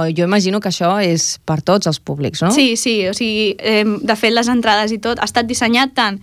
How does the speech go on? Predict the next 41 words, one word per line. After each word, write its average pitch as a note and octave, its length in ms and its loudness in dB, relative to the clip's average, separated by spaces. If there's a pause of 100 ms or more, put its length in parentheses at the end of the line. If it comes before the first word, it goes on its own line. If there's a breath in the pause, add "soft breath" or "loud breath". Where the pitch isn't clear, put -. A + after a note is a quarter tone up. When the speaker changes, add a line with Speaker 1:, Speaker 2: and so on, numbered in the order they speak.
(280 loud breath)
Speaker 1:
perquè C4 220 0
la B3 120 2
pugui C4 220 -2
veure A#3+ 480 0
gent B3 160 0
adulta, B3+ 480 0
hem A3+ 140 -6
fet G#3+ 180 -6
referències G#3+ 560 -4
també A3 300 0
a G3+ 80 0
gent A#3 160 2
adulta, C#4 540 2
hem A#3+ 160 -4
fet A#3+ 160 -6
referències A3+ 560 -4
a F#3+ 100 -4
nens C#4 460 0 (100)
i A3 100 -4
nenes, C4 460 0 (380 loud breath)
i B3+ 80 -2
també A#3+ 220 0
hem A#3+ 60 -4
fet, C#4 280 0
volíem B3 400 2
fer C4 160 0
també B3+ 260 0
que C#4 100 -2
fos B3+ 200 -2
una B3+ 200 4
obra C4 200 0
que C4 180 -2
no C4 140 2
només C4+ 240 2
poguessin C4 380 0
anar B3+ 200 2
a B3+ 80 2
veure G#3+ 260 2
adults, C4 460 0
sinó A#3 220 0
també G#3 400 0